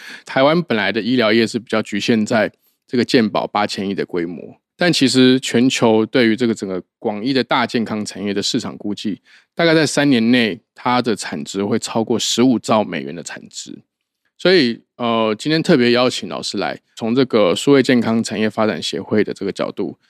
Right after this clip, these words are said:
是不是来先跟我们听众朋友先介绍一下老师眼中的所谓的大健康产业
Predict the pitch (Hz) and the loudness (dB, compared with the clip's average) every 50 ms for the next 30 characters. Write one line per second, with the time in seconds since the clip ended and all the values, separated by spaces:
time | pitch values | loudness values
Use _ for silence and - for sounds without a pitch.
0 | _ _ _ _ - - 190 180 156 131 120 123 - - 143 139 139 123 143 135 | _ _ _ _ -6 -2 0 2 2 2 2 2 2 2 2 4 4 4 2 2
1 | 127 110 92 98 - 120 117 98 - 113 98 82 - - 113 113 117 117 - - | 2 0 -2 -4 -2 -2 -2 -2 -2 -4 -6 -4 -2 -2 0 0 -2 -4 -2 0
2 | 156 131 113 - 123 113 101 98 - 117 107 - 104 113 110 - 160 175 165 123 | 0 2 2 2 2 0 0 0 -2 -2 -2 -2 -2 -2 -2 2 2 2 2 2
3 | 117 104 123 131 131 117 104 - - 104 110 113 110 - 156 131 120 - 135 120 | 0 0 -2 0 0 0 -2 -2 -2 0 0 0 2 2 0 0 0 2 2 0
4 | 107 104 110 110 101 - - - 92 104 101 - | 0 0 -2 -4 -6 -8 -10 -8 -6 -6 -6 -6